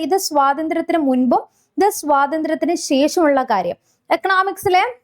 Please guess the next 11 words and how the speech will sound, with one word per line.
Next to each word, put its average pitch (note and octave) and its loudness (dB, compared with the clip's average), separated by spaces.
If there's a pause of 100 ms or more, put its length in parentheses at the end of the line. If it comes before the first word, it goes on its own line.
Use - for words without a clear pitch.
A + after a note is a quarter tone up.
(160)
പഞ്ചവത്സര D#4+ 0 (100)
പദ്ധതികളും D4 0 (560)
പുരോഗതികളും, D4 2 (160)
അത് C#4+ 0 (120)
പുരോഗതികളും D4 2 (140)
അഞ്ച് D4+ 2
മാർക്കാണ് C4 0
വരുന്നത്. G#3+ -2 (500)
പിന്നെ E4 2 (100)
കോൺസ്റ്റിറ്റ്യൂഷനിൽ E4+ 2
വളരെ C4+ 2